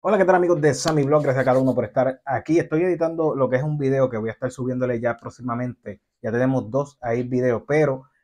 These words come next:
eh, trato de entrar a lo que es mi, mi Instagram y se los voy a mostrar por aquí. Y esto es lo que me sale. Esto es lo que me sale en mi Instagram.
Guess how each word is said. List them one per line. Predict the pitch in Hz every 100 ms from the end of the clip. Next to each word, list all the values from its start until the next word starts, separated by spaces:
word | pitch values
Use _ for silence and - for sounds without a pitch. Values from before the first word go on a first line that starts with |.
| -
eh, | 127 120 117
trato | 127 131 160
de |
entrar | 160 151 165 156
a | 139 131
lo | 127
que | 127 123
es | 135
mi, | 131 127 -
mi | 127 151
Instagram | 147 104 101 104 131 _ _ _ _ _
y | 123 110 104 98 95 90 -
se | -
los | 98
voy | 107
a |
mostrar | 127 - 127
por | 135 131
aquí. | 127 131 120 - _ _ _ _ _ _ _ _ _ _ 135
Y | 151 151 _
esto | 123 -
es | 123
lo | 120
que | 117
me | 107
sale. | 98 90 85 _ _ _ _ _ _ _ _ _ _ _ _ _
Esto | 123 -
es | 120
lo |
que | 120
me | 120
sale | 117 156 156 151 - _
en | 143 156 170 - _
mi | 127 143 156 -
Instagram. | 151 151 - 117 104 98